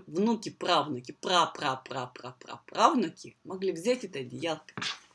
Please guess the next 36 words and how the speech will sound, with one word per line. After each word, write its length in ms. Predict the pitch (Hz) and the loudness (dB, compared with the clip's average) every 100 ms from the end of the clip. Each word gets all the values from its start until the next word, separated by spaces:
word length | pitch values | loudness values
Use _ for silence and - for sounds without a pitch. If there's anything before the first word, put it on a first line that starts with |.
| - | -2
перевернуть 540 | 180 180 180 240 262 | 0 2 2 0 -2
его 120 | 185 | -4
на 160 | 190 180 | -2 0
изнаночную 520 | 170 196 190 185 156 | 0 0 -2 -2 -6
сторону 400 | 151 - 147 123 | -8 -6 -6 -6
и 100 | - | -10
прочитать 560 | - 185 185 - 254 247 | -12 -8 -6 -4 -4 -4
рукописную 640 | 180 175 170 226 208 196 190 | -8 -8 -8 -6 -4 -4 -6
этикеточку, 680 | 190 185 190 190 - - _ - | -8 -4 -4 -4 -14 -16 _ -12
на 120 | 151 | -12
которой 340 | 170 185 208 | -10 -6 -4
написано, 520 | 196 196 196 208 180 165 | -4 -4 -8 -8 -8 -12
кто 220 | - 262 | -8 -8
это 180 | 262 196 | -6 -6
«Одеялко» 520 | 156 139 151 147 - | -6 -6 -8 -8 -16
делал. 280 | - 131 - _ _ _ _ _ _ _ _ - _ _ | -16 -16 -18 _ _ _ _ _ _ _ _ -20 _ _
Я 160 | - 196 | 0 2
думаю, 180 | 196 285 | 4 2
что 160 | - | 0
это 80 | 190 | -4
правильно 400 | - 220 147 - | -4 0 0 0
и 40 | 127 | -10
хорошо, 440 | - - 392 403 _ _ _ _ | -6 -2 -2 -2 _ _ _ _
и 120 | 180 | -8
это, 440 | 202 262 262 247 294 _ _ _ _ _ _ _ - | -2 -2 0 -2 -4 _ _ _ _ _ _ _ -10
ну, 180 | 262 - _ _ - | -10 -10 _ _ -12
по-человечески. 680 | 190 - 175 156 - - - _ _ - - - - _ _ | -2 0 0 -4 -8 -12 -18 _ _ -20 -18 -18 -20 _ _
Это, 220 | - 262 269 | 0 2 2
собственно, 340 | 262 - 220 | 0 0 0
все, 160 | - 208 | 2 2
что 160 | - | 0
я 60 | - | 0
хотела 340 | 180 - 160 | 0 0 0
вам 140 | 156 160 | 0 0
сегодня 340 | 170 151 170 | 0 2 2
сказать 460 | - 185 190 370 | 4 2 4 4